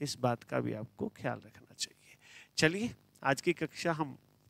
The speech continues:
आज की कक्षा में इतने ही सवाल रखेंगे। आने वाली कक्षा में आपसे फिर बातचीत होगी, मुलाकात होगी। तब तक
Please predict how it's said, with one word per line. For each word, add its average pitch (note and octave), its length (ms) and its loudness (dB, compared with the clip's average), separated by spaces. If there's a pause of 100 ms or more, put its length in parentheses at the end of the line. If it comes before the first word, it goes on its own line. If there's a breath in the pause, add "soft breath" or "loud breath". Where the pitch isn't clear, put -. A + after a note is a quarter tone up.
(120)
आज C3 160 2
की E3 120 4
कक्षा D3+ 320 2
में D3 80 4
इतने D3+ 200 -2
ही E3 60 0
सवाल C#3 300 4
रखेंगे। C#3+ 360 -6 (380 loud breath)
आने C3 200 2
वाली C3 200 4
कक्षा C3 340 -2
में C3 100 0
आपसे B2 240 -2
फिर D#3 200 0
बातचीत C3+ 380 -2
होगी, A#2+ 220 0
मुलाकात C3 540 -4
होगी। C3 200 -6
तब - 260 -4
तक C3+ 100 -4